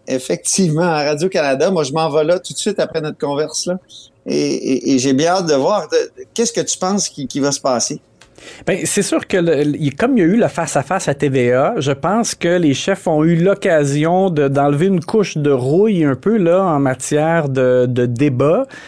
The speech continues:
Speaker 2: euh, et qui vont s'adapter. Ils savent quelles ont été leurs lacunes la semaine dernière. Je pense que donc ils savent quoi corriger, comme par exemple François Legault, là, c'est, c'est d'une évidence, là, totale, là. Il, il
Speaker 1: Mhm.
Speaker 2: avait pas l'air d'avoir envie l'autre fois, donc là il faut qu'il ait l'air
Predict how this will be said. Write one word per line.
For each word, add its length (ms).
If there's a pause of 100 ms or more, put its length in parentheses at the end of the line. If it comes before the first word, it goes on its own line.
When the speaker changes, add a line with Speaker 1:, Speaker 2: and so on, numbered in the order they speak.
(160)
Speaker 2:
euh, 680
et 260
qui 160
vont 300
s'adapter. 600
Ils 360
savent 540
quelles 300
ont 160
été 360
leurs 240
lacunes 520
la 120
semaine 260
dernière. 500
Je 80
pense 220
que 120
donc 340
ils 40
savent 320
quoi 360 (360)
corriger, 540
comme 200
par 180
exemple 260
François 320
Legault, 360
là, 100
c'est, 200
c'est 180
d'une 400
évidence, 640
là, 160
totale, 520
là. 200
Il, 420
il 80
Speaker 1:
Mhm. 80
Speaker 2:
avait 300
pas 120
l'air 300
d'avoir 360
envie 480
l'autre 220
fois, 220
donc 220
là 80
il 80
faut 240
qu'il 160
ait 80
l'air 320